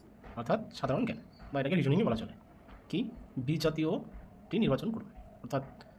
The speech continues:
প্রত্যেকটা কোশ্চেনে একটা করে বিজাতীয় শব্দ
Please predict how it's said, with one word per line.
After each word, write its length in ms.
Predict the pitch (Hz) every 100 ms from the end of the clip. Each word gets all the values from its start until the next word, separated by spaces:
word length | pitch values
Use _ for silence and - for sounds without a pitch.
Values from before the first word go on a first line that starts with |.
| - - - - - - -
প্রত্যেকটা 300 | - 135 139 139
কোশ্চেনে 280 | 135 139 226 - - - - - - - - - - - -
একটা 120 | 135
করে 120 | 139 135
বিজাতীয় 260 | 135 135 135
শব্দ 120 | 123